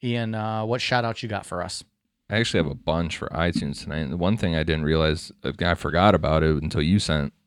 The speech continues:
Speaker 2: me the, uh, the screenshot the other day of one, is that the international ones don't pop up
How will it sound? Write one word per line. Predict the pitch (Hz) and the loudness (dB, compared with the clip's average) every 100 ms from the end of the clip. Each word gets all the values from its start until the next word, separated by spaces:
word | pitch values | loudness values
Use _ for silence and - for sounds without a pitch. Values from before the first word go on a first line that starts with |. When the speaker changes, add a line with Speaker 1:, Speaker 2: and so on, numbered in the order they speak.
| - | -8
Speaker 2:
me | 85 | -4
the, | 80 80 73 | -2 -2 -2
uh, | 73 71 71 104 _ _ | -2 -4 -6 -10 _ _
the | - | -12
screenshot | - 95 101 - 71 | 0 2 2 2 -2
the | - | 0
other | 78 | 0
day | 80 78 | 0 -2
of | 90 | 0
one, | 78 78 | -2 0
is | 76 | -2
that | - 71 - _ _ _ _ | -2 -2 -4 _ _ _ _
the | 82 | -2
international | 90 98 92 101 107 82 71 | 4 4 6 4 4 -2 0
ones | 76 78 | 0 -2
don't | - 73 - | -4 -6 -4
pop | 85 78 - | -4 -4 0
up | 92 87 85 | 2 2 0